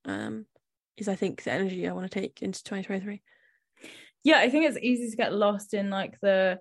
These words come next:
Speaker 2: us thinking it's just this, like, little thing that we do because there's only two of us working on it, and it's like, we're s-, both relatively new to this industry still. And like you say, it's the imposter syndrome thing of, like,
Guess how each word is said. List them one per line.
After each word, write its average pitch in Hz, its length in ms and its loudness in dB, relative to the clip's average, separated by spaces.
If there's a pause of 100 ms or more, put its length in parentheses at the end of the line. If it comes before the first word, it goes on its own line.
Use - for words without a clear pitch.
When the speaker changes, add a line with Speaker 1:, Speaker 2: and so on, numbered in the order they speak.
(120)
Speaker 2:
us 208 220 4
thinking 208 340 2
it's - 180 0
just - 200 -10
this, 202 180 -2
like, 196 200 4
little 175 240 4
thing 190 280 0
that - 120 -4
we 185 180 -4
do 170 460 2
because 196 200 0
there's 175 140 -2
only 175 160 4
two 190 200 0
of 175 140 0
us 165 320 -4 (220)
working 175 460 4
on 170 120 0
it, 160 140 2
and 147 160 2
it's - 160 -2
like, 160 480 0 (760)
we're 196 160 8
s-, - 180 0 (280)
both 185 320 8
relatively 170 540 0
new 165 420 -2
to - 120 -12
this 165 400 -4 (100)
industry 165 420 -2
still. - 480 -6 (760)
And 170 300 4
like 175 140 0
you 175 60 -4
say, 160 180 2
it's - 120 -2
the 175 80 -2
imposter 170 420 -6
syndrome 170 340 -2
thing 160 220 -6
of, 156 120 -6
like, 160 340 -4